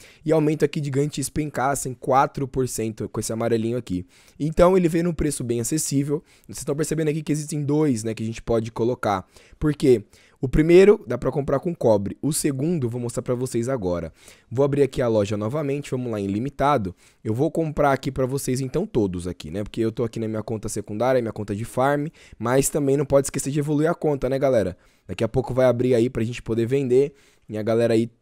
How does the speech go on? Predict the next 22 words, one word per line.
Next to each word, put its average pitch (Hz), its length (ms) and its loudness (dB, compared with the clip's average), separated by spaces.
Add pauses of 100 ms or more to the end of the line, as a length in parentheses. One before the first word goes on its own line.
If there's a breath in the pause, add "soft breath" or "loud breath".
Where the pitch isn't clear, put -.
tá 113 100 -2
ligada 139 400 4
que 147 120 -4
o 139 40 0
negócio 127 360 -2
vai 127 460 -2
movimentar 139 460 -2
a 143 40 -2
grana, 110 380 0 (240 soft breath)
certo? 135 400 2 (240 soft breath)
Então 123 260 2
tô 151 140 0
upando 143 240 0
aqui 139 140 -4
a - 20 0
minha 143 100 -2
conta 143 220 -6
secundária 139 460 -2
também, 131 320 -4
tô 139 100 -2
investindo 143 400 -4
nela. 104 340 -4